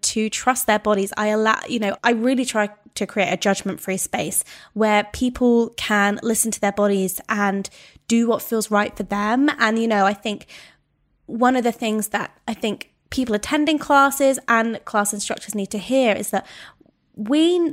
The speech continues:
you know, as an instructor, I never know what's happened for you that day, that morning,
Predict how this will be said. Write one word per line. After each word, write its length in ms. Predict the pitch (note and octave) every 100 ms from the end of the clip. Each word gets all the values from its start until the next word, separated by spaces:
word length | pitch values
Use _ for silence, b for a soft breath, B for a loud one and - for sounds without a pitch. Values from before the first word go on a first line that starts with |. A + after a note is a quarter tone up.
| - _
you 140 | - C4+
know, 60 |
as 140 | A3+ C#4+
an 60 |
instructor, 460 | D#4+ - A#3 - G3+
I 80 | G3
never 300 | A3 A#3+ B3
know 240 | A3 G3
what's 200 | F3+ -
happened 380 | - F#3 - F#3+
for 120 | -
you 400 | F#3 F#3 G3 G3 - B B B _ -
that 220 | - -
day, 460 | G3 F#3 F#3 F#3 F#3+
that 260 | G3 F#3
morning, 540 | G#3+ G3+ F#3+ F#3 F#3